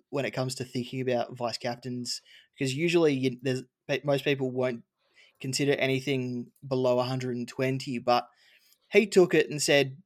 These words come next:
"Trust me, this is gonna be the, one of the best captaincy scores of the round." And I said, "Yeah, yeah, sure, sure, sure." And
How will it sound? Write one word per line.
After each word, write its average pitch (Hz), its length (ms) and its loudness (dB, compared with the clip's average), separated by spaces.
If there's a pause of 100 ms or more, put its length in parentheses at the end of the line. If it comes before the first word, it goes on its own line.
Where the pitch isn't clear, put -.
(120)
"Trust 147 320 4
me, 127 200 2
this 139 140 -4
is 143 120 -4
gonna 143 160 -2
be 131 160 4
the, 127 120 -2 (100)
one 135 120 -4
of 123 60 -6
the 127 40 -6
best 127 220 0
captaincy 131 400 -6
scores 127 320 -4
of 120 60 -6
the 123 80 -4
round." 127 500 -2 (540)
And 151 80 2
I 147 100 6
said, 143 240 4
"Yeah, 156 200 6
yeah, 135 260 6
sure, 131 260 -2
sure, 123 240 -6
sure." 110 340 -8 (280)
And 139 520 0